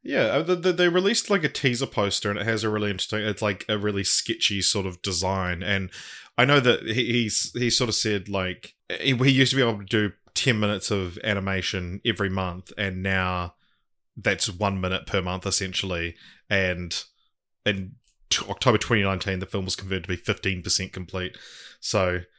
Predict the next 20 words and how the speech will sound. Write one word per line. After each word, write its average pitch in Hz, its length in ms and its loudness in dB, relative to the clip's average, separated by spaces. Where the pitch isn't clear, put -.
they 107 100 2
ju-, 107 140 2
and 98 100 2
they 101 60 2
just 95 160 2
said, 127 100 0
"Oh, 147 140 2
we're 143 100 2
hoping 139 360 2
to 117 240 4
<laughs> - 540 -8
finish - 440 4
it 135 80 2
in 110 80 -2
the 110 60 0
next 104 260 2
three 107 200 4
or 95 60 4
four 98 240 -2
years." 92 440 -4